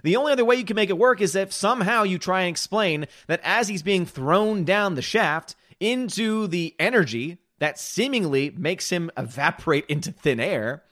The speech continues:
uh, because it destroys him, right? The only other way, the only other thing you could say is that he tra-, he transports himself, which is something that has not been established in the Star Wars films up at this point,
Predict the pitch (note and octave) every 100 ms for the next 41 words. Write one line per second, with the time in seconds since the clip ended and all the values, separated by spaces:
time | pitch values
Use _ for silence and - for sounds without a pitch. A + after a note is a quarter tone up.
0 | _ _ _ _ B2+ C3 C3 D3 B2+ G#2+
1 | A2+ C#3+ A#3 B3+ B2 G#2 G#2+ C#3 - -
2 | _ _ C#3+ G#3+ A3+ G#3 G#3+ G3+ D#3+ A3
3 | G#3+ F#3+ G3+ E3 F3 G#3 F3 E3+ D#3 E3+
4 | - - - E3 D#3 D3 F3 G#3 - B2+
5 | A#2+ A#2 A2 G#2 - - _ _ _ _
6 | _ - E3 E3 D#3 F#3 F3 F3+ E3+ D#3
7 | D3 C#3 G3 - B2 C#3 C3 - A#2+ A2+
8 | A#2 - A#2+ A#2 - F3 E3 C3 B2 A#2
9 | A#2 - B2+ A#2+ G2+ D3 G#3 - A2+ B2
10 | D#3